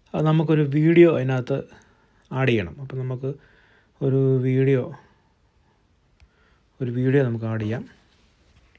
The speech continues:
വീഡിയോ ആഡ് ചെയ്തു, വീഡിയോ ആഡ് ചെയ്തു. അപ്പം നമ്മളിവിടെ തുടങ്ങുവാണ്. ഫസ്റ്റിൽ നോക്കുകയാണെങ്കിൽ ഈ എഡിറ്റ്, എഡിറ്റ്, ഈ ഒരു കത്രികയുടെ എംബ്ലത്തെ നമ്മൾ ഞെക്കുന്നു. കത്രികയുടെ എംബ്ലത്തെ ഞെക്കി കഴിയുമ്പോഴത്തേന് സ്പ്ലിറ്റ്,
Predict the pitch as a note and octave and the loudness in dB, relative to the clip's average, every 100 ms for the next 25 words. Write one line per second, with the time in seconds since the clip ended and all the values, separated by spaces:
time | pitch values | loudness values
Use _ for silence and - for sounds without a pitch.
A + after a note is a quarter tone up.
0 | _ _ _ _ _ _ - _ D#3+ E3 | _ _ _ _ _ _ -20 _ 2 4
1 | E3 D3 C3 B2 F3 - _ _ - - | 4 4 0 -2 -4 -6 _ _ -20 -20
2 | - _ - E3 F3+ F#3 E3 E3 E3 D#3 | -20 _ -4 2 4 4 4 2 4 2
3 | D3+ F#3 F#3+ F3 C#3+ D3 D3 D3+ D3 C#3+ | 2 0 -2 -8 -6 -4 -2 -2 -2 -2
4 | C#3 C#3+ D3+ A#2+ C#3 D3+ - _ - C3+ | -4 -2 -2 -4 -6 -10 -16 _ -18 -14
5 | C#3 C3 D#3 C#3+ B2+ C3+ C3+ C3+ E3 D3 | -12 -6 -4 -2 -4 -6 -6 -6 -4 -4
6 | C#3+ - - - _ F3 D3 C#3 D3 D3 | -4 -6 -12 -14 _ -12 -10 -8 -6 -4
7 | D3 C#3 C#3 C3+ D3+ D#3 D3+ B2 B2+ B2 | -4 -6 -8 -6 -4 -2 -2 -4 -6 -8
8 | B2+ A#2 A#2 A2+ A2 A2 A2+ C3+ - _ | -8 -8 -8 -6 -6 -6 -10 -10 -16 _
9 | _ _ _ _ _ _ _ D3+ C#3 D#3+ | _ _ _ _ _ _ _ -12 -6 -2
10 | D#3 D3 C#3 C#3 D3 C#3 B2 C3 B2 A2+ | -2 -2 -4 -6 -4 -4 -6 -6 -6 -6
11 | A2+ B2 C#3 - - D3+ D3 - | -6 -6 -6 -6 -2 -2 -2 -8